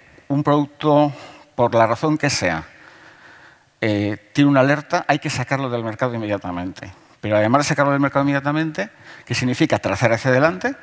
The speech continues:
entender dónde está y dónde acabó todo ese producto, es hacia atrás,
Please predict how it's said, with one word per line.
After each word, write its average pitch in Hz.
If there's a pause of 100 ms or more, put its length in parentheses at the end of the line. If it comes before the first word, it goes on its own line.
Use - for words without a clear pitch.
(420)
entender 131
dónde 160
está 135
y 123
dónde 143
acabó 131
todo 123
ese 135
producto, 214 (760)
es -
hacia 135
atrás, 151